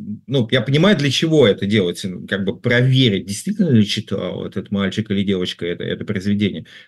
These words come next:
Но когда ты читаешь, да, когда, даже когда ты читаешь внимательно,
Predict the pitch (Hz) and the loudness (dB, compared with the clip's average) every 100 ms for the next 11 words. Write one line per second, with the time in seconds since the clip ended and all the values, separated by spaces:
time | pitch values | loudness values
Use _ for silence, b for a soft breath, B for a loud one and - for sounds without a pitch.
0 | - 131 196 220 - - 175 107 90 107 | -2 0 2 2 2 2 2 2 0 -2
1 | 110 120 123 127 127 151 135 131 123 - | 2 2 2 2 2 0 0 0 0 -2
2 | - 110 92 - 110 131 95 - - - | -2 -2 -2 2 4 4 0 -4 -14 -16